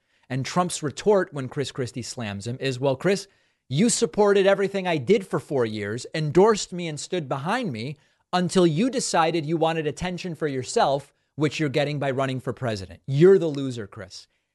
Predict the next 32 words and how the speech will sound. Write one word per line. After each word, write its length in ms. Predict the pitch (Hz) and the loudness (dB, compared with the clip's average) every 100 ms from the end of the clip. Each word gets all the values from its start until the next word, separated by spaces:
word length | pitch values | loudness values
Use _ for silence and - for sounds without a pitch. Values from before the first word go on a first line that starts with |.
| _ _ | _ _
That 440 | 123 170 202 - | -4 0 0 0
will 180 | 208 214 | 0 0
likely 460 | 165 175 180 180 170 | 2 2 0 -4 -6
play 260 | - 151 | -2 -2
very 380 | 143 127 135 143 | 0 0 0 0
well 200 | 131 127 | -2 -2
with 200 | 123 110 | -2 -4
maga 320 | 120 110 110 110 | -6 -8 -8 -6
audiences. 680 | 110 107 92 90 95 85 - - | -4 -4 -8 -10 -14 -14 -10 -4
As 220 | 143 - | -2 -2
soon 420 | - 190 233 269 | -6 -4 -2 0
as 140 | 220 | -2
Christie 380 | - 196 175 170 | 0 -2 -2 -6
slams 500 | - - 151 170 160 | -8 -8 -4 -2 -4
Trump, 340 | - 143 98 - _ _ _ _ _ _ _ | -6 -6 -6 -12 _ _ _ _ _ _ _
Trump 200 | 135 131 | -4 0
goes, 260 | 151 135 - _ _ _ _ | 2 2 -2 _ _ _ _
"Not 220 | 123 139 | 0 2
what 160 | 190 202 | 2 0
you 80 | |
said 240 | 160 208 170 | 2 2 2
to 80 | 208 | 0
me 140 | 214 | 0
for 140 | - 220 | 0 0
years, 420 | 214 269 269 - | 2 0 0 -2
Chris. 400 | 214 214 196 - | -4 -4 -6 -6
You're 160 | 151 | -4
just 220 | 170 185 143 | -2 -4 0
doing 240 | 196 202 | 0 0
this 160 | 202 - | -4 -2
for 160 | 208 | 0
attention 560 | 208 185 135 127 131 | 0 0 -4 -8 -12